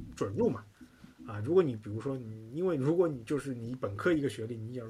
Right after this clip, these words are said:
要去申请，比如说普林斯顿啊、M I T，这个相对来说比较难啊，一般来说是要那种，啊，天纵奇才才，才能够，呃，那个去的啊。然后还有一个，比如说我们所说的那个这个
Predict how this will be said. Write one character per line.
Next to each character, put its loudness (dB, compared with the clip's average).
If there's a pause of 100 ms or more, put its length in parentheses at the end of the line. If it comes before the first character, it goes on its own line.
要 -4
去 -10
申 -8
请， -10
比 -14
如 -10
说 -12
普 -14
林 -4
斯 -10
顿 4
啊、 -6 (380)
M 0
I 4
T， -4
这 6
个 4
相 0
对 8
来 8
说 6
比 -4
较 0
难 -6
啊， -6
一 -4
般 -2
来 -4
说 2
是 -4
要 -4 (420)
那 -4
种， -6 (160)
啊， -16
天 0
纵 2
奇 -6
才 -6
才， -8 (140)
才 -10
能 -2
够， 4 (520)
呃， -8
那 -8
个 -4
去 -2
的 -4
啊。 -2 (320)
然 4
后 6
还 8
有 12
一 6
个， 8
比 -4
如 0
说 2
我 2
们 -6
所 -6
说 -4
的 -4
那 -4
个 -10
这 -10
个 -6